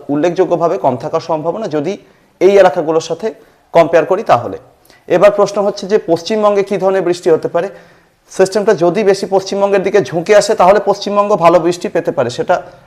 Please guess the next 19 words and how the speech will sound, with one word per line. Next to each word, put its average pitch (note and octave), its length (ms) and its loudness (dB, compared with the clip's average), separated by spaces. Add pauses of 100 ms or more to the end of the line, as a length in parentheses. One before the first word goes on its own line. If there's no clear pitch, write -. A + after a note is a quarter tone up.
আহ, C3 180 2
দক্ষিণবঙ্গ E3+ 540 0
বা A3 100 -2
উত্তরবঙ্গ। B2+ 500 -2
উত্তরবঙ্গে G#3+ 440 0
যদিও F#3+ 260 2
বৃষ্টির E3+ 260 -6
সম্ভাবনা E3+ 460 -2
রয়েছে, E3+ 380 0 (640)
তো, C3 360 2 (120)
আহ, B2 180 -4
দক্ষিণবঙ্গ G3 720 2
বা F#3+ 140 6
পার্শ্ববর্তী F3 480 2
এলাকাগুলো E3 380 2
ভালো C3+ 280 2
বৃষ্টি C#3+ 300 -6
পেতে F#3+ 280 0
পারে। A2+ 260 -4